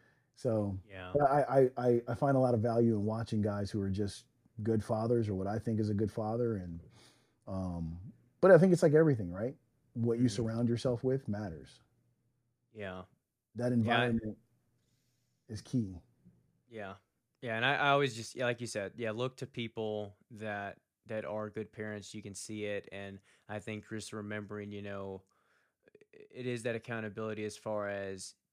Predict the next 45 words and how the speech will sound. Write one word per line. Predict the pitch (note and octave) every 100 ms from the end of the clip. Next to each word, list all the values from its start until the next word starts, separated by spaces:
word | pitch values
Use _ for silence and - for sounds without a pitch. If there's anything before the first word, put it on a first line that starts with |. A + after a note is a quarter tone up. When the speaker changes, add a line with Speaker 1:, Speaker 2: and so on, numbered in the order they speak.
| _ _
Speaker 2:
do | A2
you | A2+
want | A2+ A#2+ C3
your | B2+
child | - A#2 A2 A2 A2 -
to | A2+
see | G2+ - A2 G#2+ G#2+ G#2 G2+ _ _ _ _ -
someone | - A2+ A2 A2 A2
who | A2 A2
is, | A2 G#2+ - - _ _ _
you | A2+
know, | G2+ - -
eating | B2+ B2 A2
healthy | G#2 G#2 G2 G2 F#2
and, | F#2 D2
and | G2
exercising, | G2 A2 - A2 A2+ G2+ G2 F#2+ F#2
pushing | - A#2 A#2 G#2+
through | G#2
hardship, | G2+ G#2 G2+ F#2 F2
getting | - A2+ G#2
things | G#2+ G2+
done | G#2+ G2+
regardless? | F#2+ F#2+ G#2 G2 G2 - _ -
That's | D3 F3+
the | F#3
best | C3 A#2+ -
way | A2+ A2
to | G2+
honestly | G#2+ G#2 G#2 G2
teach | - A2+ -
them | G#2
some | - G#2
of | G2+
these | G2 -
principles. | A2+ A2 - G#2 G2
'Cause | - G#2
sometimes | B2 C3 B2 A2
I |
think, | G#2 A2 G#2
you | G2+
know, | G2
"How | G2+ C#3
do | C#3
I, | B2